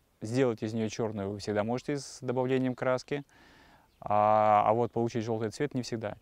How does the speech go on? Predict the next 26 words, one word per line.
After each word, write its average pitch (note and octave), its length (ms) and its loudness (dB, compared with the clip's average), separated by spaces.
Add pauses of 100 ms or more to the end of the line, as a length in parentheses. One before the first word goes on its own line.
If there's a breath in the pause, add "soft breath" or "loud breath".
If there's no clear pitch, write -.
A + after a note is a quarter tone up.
(320 soft breath)
На A#2 120 -4
течении, D3+ 400 -2
особенно A2 360 -4
на G#2+ 100 -2
большой A2+ 260 -2
глубине, A#2 540 -2 (560 soft breath)
а C3 80 4
ловля C3 280 4
фидером G#2+ 420 -2
зачастую A2+ 680 -2
подразумевает, A#2 640 0
на, G#2+ 120 -6
допустим, G#2+ 360 -8
наших G#2+ 280 -6
широтах A#2 420 -8
ловлю G#2+ 240 -2
на G2+ 100 -4
большой G#2+ 300 -4
глубине G#2+ 340 -4
леща, B2 360 -6 (680 soft breath)
требует, C3+ 640 2
а, A2+ 420 0
часто A#2+ 500 -4 (240)
ярко-желтых A#2 680 -2
прикормок. G#2+ 540 -10 (1080 loud breath)
Смесь D3 520 4